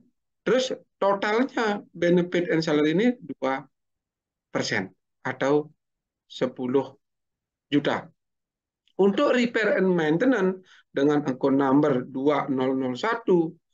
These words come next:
ini banyak sebenarnya ada, tapi saya contohkan tiga saja. Untuk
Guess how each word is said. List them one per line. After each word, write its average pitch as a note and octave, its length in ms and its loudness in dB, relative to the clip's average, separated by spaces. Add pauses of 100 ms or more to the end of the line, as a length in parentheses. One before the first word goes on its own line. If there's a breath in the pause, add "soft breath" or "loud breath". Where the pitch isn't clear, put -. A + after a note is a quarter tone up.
(100)
ini A3+ 220 2
banyak F3 340 2
sebenarnya D3+ 480 2
ada, B2+ 240 -2 (400 soft breath)
tapi D3 240 -6
saya F3+ 220 -2
contohkan E3 420 0
tiga C#3 320 0 (240)
saja. C3+ 400 -2 (460)
Untuk A#3 480 0